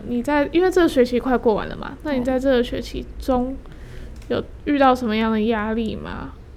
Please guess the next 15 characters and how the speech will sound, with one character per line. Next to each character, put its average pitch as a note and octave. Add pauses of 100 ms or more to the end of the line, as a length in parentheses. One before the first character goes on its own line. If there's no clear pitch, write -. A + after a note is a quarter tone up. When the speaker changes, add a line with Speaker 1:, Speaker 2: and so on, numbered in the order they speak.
(140)
Speaker 1:
然 A#3+
后 B3 (440)
就 C4+
是 C4
你 B3
们 G#3
都 A#3
有 A3+
什 A#3
么 B2
样 G#3+
的 G#3+
方 A3
式 A#3
去 B3